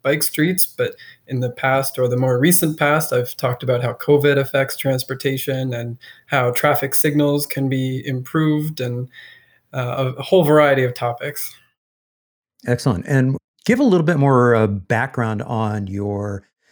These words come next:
Speaker 2: you know, sort of your educational background. How did you come to working for Alta?
Speaker 1: So I started off as a mechanical engineer, actually, and then I realized that buildings weren't quite as interesting as transportation.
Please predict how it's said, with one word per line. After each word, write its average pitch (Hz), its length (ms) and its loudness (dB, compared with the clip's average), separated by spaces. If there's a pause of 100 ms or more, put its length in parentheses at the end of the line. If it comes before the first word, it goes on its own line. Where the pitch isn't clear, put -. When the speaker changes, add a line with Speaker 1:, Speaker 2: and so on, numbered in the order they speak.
(140)
Speaker 2:
you 123 80 -2
know, 107 60 0
sort 117 240 2
of 104 60 0
your 98 160 0
educational 123 600 0
background. 113 420 0
How 151 140 4
did 135 180 2
you 123 80 2
come 120 320 -4
to 107 600 -2 (280)
working 127 340 0
for 120 200 0
Alta? 104 360 -2 (800)
Speaker 1:
So - 260 0
I 147 600 4 (300)
started 190 500 0
off 160 500 2
as 147 160 -2
a 135 40 -2
mechanical 147 500 -2
engineer, 127 360 -4
actually, 123 460 -4
and 131 200 -6
then 131 100 0
I 131 60 -2
realized 127 500 -2
that - 360 -10
buildings 143 420 0
weren't 127 340 -4
quite 147 220 0
as 131 120 0
interesting 139 500 -2
as 123 160 -4
transportation. 139 800 -4